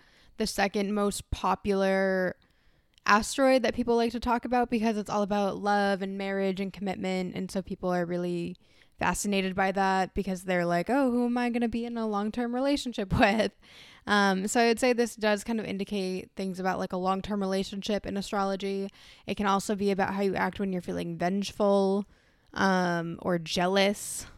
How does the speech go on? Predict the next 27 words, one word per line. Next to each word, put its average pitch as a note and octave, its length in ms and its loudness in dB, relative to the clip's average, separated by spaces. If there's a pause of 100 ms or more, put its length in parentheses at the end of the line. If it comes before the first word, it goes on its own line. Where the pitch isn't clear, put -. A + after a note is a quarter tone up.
(600)
So G3+ 280 0
I F#3 160 0
would F#3 100 -2
definitely F#3+ 280 -6
take - 180 -8
a F3+ 60 -6
look F3+ 220 -6
at G3 80 -6
that F3+ 160 -2
if - 100 -12
you're F#3+ 120 -6
interested A3 440 -2
in G#3+ 140 -2
that. G#3 360 -4 (360)
Now, G3 340 2
let's A3 300 2
move C#4+ 180 4
on B3 260 4
to A3 600 2
the F#3+ 140 -4
last G#3 500 2
one, F#3 540 0
which F#3+ 220 -2
is F#3+ 560 0 (140)
Vesta. G3 840 -4 (520)
Now, G#3 480 2
Vesta D4 480 2